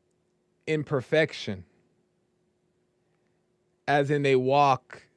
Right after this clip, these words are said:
they knock on my door, and they're the perfect wife in the making,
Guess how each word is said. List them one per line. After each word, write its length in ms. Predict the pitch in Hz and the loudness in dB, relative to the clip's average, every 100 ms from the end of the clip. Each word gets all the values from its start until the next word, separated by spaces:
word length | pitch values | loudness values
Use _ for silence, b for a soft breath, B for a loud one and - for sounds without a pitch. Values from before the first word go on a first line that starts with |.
| _ | _
they 100 | 139 | -4
knock 360 | 135 135 147 - | -2 0 0 0
on 100 | 139 | -2
my 180 | 127 127 | -2 -2
door, 640 | 127 143 143 120 107 107 _ _ _ _ _ _ _ | 0 2 2 0 -4 -8 _ _ _ _ _ _ _
and 220 | 127 131 | -6 -2
they're 120 | 131 131 | 0 0
the 120 | 127 | -2
perfect 500 | - 147 135 131 110 | -2 -4 -2 -4 -4
wife 540 | 127 131 117 98 - - | -2 0 -2 -4 -12 -12
in 120 | 123 | -10
the 80 | 120 | -6
making, 440 | 123 120 110 95 | -6 -6 -8 -12